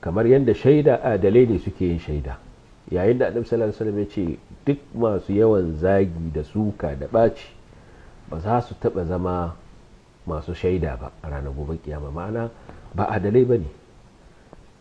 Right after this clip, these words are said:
Allah subhanahu wa ta'ala ya ce, "Wa kazalika ja'alnakum ummatan wasatan litakunu shuhada 'ala an-nas."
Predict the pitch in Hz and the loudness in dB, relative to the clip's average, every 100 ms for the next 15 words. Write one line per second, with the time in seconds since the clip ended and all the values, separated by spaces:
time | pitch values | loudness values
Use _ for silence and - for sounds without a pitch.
0 | - 95 104 - 82 95 95 92 - 90 | -8 0 0 0 -4 -2 0 0 -2 -2
1 | 95 92 90 92 85 90 87 92 101 87 | -2 -4 -4 -4 -4 -2 -2 -2 -2 -2
2 | 85 90 92 90 82 85 95 - 87 95 | -2 -4 -4 -6 -8 -6 -6 -4 -2 -2
3 | 98 90 98 98 98 98 - 113 107 98 | -4 -6 -6 -4 -4 -4 -4 -2 -2 -2
4 | 117 82 95 117 - - - - - - | 0 0 0 0 0 -6 -20 -20 -20 -6
5 | 95 95 78 78 | -2 0 -2 -6